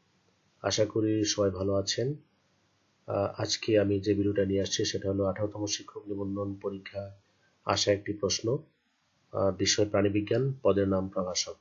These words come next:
অর্থাৎ কলেজ লেভেলের এই প্রশ্নটা। পরীক্ষা অনুষ্ঠিত হয়েছিল তেরো সাত দুই হাজার চব্বিশ তারিখে।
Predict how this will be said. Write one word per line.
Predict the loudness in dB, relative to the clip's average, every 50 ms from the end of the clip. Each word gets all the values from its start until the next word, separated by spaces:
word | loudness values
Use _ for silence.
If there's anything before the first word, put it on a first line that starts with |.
| -16 -16
অর্থাৎ | -14 -12 -12 -12
কলেজ | -8 -4 -2 0 0 2 2 2 0 0 0
লেভেলের | 0 0 0 0 -2 -4 -4 -8 -10 _ _ _ _ _ _ _ _ _ _ _ _ -4
এই | -4 -4
প্রশ্নটা। | -2 -4 -4 -4 -4 -4 -4 -4 -4
পরীক্ষা | -4 -2 -2 -2 -2 -2 -2 0 0
অনুষ্ঠিত | 2 2 2 2 0 -2 -2 -2 -2 0 2
হয়েছিল | 4 4 4 4 2 2 2 0 0 -2 -4 -8 _ _ _ _ _ _ _ _ _ _
তেরো | 4 4 6 6 4
সাত | 2 2 0 -2 -4 -4 -10 -20 -18 _ -6
দুই | -2 0
হাজার | 0 0 0 -4 -6
চব্বিশ | -6 -8 -6 -6 -4 -2 0 0 0 2
তারিখে। | 0 -2 -4 -4 -8 -10 -12